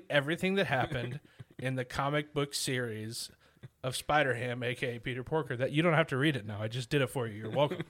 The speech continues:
Speaker 2: <laughs> Yeah, this is, uh,
Speaker 1: Uh,
Speaker 2: this is
Speaker 1: obviously the most popular, most popular iteration of this is John Mulaney in Spider-Verse.
Speaker 2: Yeah.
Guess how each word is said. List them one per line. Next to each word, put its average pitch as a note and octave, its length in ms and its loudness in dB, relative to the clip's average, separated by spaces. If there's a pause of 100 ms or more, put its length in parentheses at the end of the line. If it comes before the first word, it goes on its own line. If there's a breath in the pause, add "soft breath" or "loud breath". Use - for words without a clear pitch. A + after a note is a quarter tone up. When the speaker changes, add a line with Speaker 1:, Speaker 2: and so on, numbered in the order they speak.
Speaker 2:
<laughs> - 480 -12 (520 loud breath)
Yeah, C#3+ 220 12
this C#3+ 260 6
is, E3+ 220 6
uh, D#3 60 8
Speaker 1:
Uh, C#3+ 320 10
Speaker 2:
this A#2 80 -2
is - 20 -8
Speaker 1:
obviously F#3 400 10
the F3+ 100 4
most F3 200 4
popular, E3 600 8
most E3 200 4
popular F3 320 6
iteration E3 420 4
of D#3 80 2
this D3 160 0
is C3 100 -4
John C3 240 0
Mulaney A#2 460 -2
in A2 140 -8
Spider-Verse. - 500 -10
Speaker 2:
Yeah. A#2+ 320 2